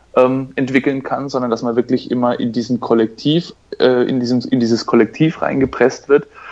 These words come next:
und, ähm, hat also quasi mit den Aussagen die D D R nochmal massiv kritisiert. Äh, mir ist nicht ganz klar, weil ich, ich bin mir ziemlich sicher, dass er Angst gehabt hat, aber, aber, ähm, mir ist nicht ganz klar, warum er das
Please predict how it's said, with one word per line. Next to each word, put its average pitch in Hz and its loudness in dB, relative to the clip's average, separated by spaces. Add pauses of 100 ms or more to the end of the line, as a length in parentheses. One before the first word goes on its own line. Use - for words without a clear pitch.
(380)
und, 123 2
ähm, 117 0 (440)
hat 123 0
also 120 6
quasi 123 0
mit 120 -6
den 117 -8
Aussagen 120 -2
die 120 -6
D 117 -2
D 117 0
R 113 0
nochmal 120 0
massiv 117 -4
kritisiert. 127 0 (920)
Äh, 110 -2 (640)
mir 123 2
ist 131 4
nicht 143 0
ganz 120 -2
klar, 127 2 (1040)
weil 104 2
ich, - -12
ich - -12
bin 135 -2
mir 131 2
ziemlich 127 -2
sicher, 135 0
dass 120 -2
er 120 -2
Angst - -8
gehabt 113 -2
hat, 156 2
aber, 117 2
aber, 110 2
ähm, 107 -10
mir 95 0
ist - -4
nicht - -12
ganz 113 -2
klar, 117 0
warum 117 2
er 160 4
das 151 0